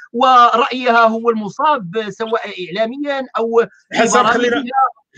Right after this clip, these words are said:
Speaker 2: خلينا في هذه النقطه هذه نرجعوا للشي-، للسي رشيد، آه، البتيتي. يعني،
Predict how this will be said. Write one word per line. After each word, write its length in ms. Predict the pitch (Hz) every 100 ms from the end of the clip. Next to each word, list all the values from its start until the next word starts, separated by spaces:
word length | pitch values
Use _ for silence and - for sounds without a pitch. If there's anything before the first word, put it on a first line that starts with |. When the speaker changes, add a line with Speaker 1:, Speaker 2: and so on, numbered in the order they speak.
| 185
Speaker 2:
خلينا 320 | - 226 254 214
في 100 | 208
هذه 100 | 220
النقطه 320 | 220 220 226
هذه 140 | 202
نرجعوا 360 | 220 147 139 185
للشي-، 340 | - 196 202
للسي 260 | 147 - 185
رشيد، 460 | - - 208 131
آه، 280 | 139 135 131
البتيتي. 640 | 127 117 - 175 175 170 127
يعني، 380 | 113 151 151